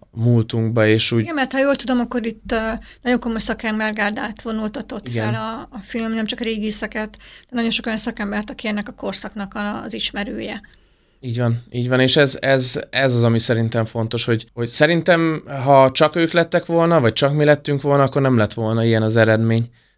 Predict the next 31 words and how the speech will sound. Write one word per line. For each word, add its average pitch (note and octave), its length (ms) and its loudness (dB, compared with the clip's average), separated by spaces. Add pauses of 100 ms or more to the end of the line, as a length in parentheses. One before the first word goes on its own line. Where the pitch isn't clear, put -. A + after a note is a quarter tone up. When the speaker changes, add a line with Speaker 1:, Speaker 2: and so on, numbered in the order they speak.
Speaker 1:
Abban A#2 240 -4
biztos A#2+ 360 -2
vagyok. A2 300 0 (280)
Nekem C#3 360 0
tetszett - 440 -8
a, G#2+ 120 -6 (120)
Speaker 2:
Mhm. A#3+ 260 -4
Speaker 1:
a, A2 220 -6
az A2+ 140 -4
alkotás, A2+ 840 0
és - 340 -6 (220)
<laughs> D#3 360 2
innen C3 160 2
is A#2 120 2
gratulálni A2+ 500 2
tudok A2 240 -4
csak - 200 -8
a - 20 -6
Speaker 2:
Mhm. A2 100 -2
Speaker 1:
rendező A2+ 320 -2
úrnak, A#2 200 0
hogy A2+ 120 -8
kibírt A#2 400 -2
minket, A2+ 380 -4
úgyhogy A2+ 380 -4 (180)
Speaker 2:
A D3 60 0
diákjaidnak C#4 640 -2
majd B3 140 -2
megmutatod? A3 580 -4
Mert A3 220 -4
ugye B3 200 2